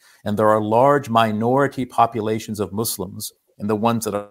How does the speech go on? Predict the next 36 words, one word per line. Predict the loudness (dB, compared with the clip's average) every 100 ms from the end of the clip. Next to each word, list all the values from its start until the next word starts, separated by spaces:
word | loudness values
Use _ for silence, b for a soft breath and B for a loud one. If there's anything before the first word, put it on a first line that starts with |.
| 0
not | 4 4 2
majority. | -2 -2 -4 -6 -14 -8
Some | -2 0
of |
them | 0 0
used | -2
to | -2
be |
Muslim | -2 -4 -4
countries | -4 -2 -6
that | -4
are | -4
no | -2
longer | 0 0 -2
Muslim. | -6 -6 -6 -8 B B B
So | 2 4
the | 4
fact | 6 6 6 4
is, | 2 2 -6 _ _
the | 0 4 4 0 _
dominant | 4 6 6 4 2 0 -4 -8 -2
religious | 0 2 2 2 0 -2 _ _
teachings | -2 2 2 0 -4 -6 -12 -16 -18 _ _ _ _ _ _ _
practiced | 2 6 6 4 0 0 0
by | 2 4
these | 2 -2
coastlands | 2 2 2 0 -4 -4 -10 -18 -20 _ _ _
these | -2 0 -2 -4
iyim | -4 -2 2 4 4 0 -6 -12 _ _ 0
are | 2
the | 2
teachings | -2 -2 -2 -2 -2
of | -2
the |
Prophet | 2 4 4 2
Muhammad, | -4 -2 -2 -2 -4